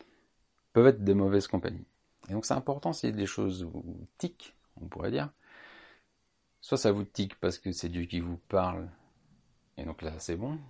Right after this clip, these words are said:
soit ça vous tique, mais dans le sens où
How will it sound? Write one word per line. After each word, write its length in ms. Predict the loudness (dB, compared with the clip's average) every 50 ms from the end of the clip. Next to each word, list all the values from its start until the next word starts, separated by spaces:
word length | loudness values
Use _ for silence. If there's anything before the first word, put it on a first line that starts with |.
| -20 _ _ _ _ _ _ _ -20
soit 200 | -10 -8 -6 -6
ça 220 | -4 -2 -2 -2
vous 200 | -2 -2 -6 -8
tique, 420 | -4 -2 -2 -2 -2 -6 -18 -20 _ _ -20 -20 -20 -20 -20 -20 -20 -20 _ _ _ _ _ -6
mais 140 | -4 -2 0
dans 120 | 2 2
le 80 | 0 0
sens 340 | -2 -2 -4 -6 -6 -8 -8 -2
où 260 | 0 0 0 0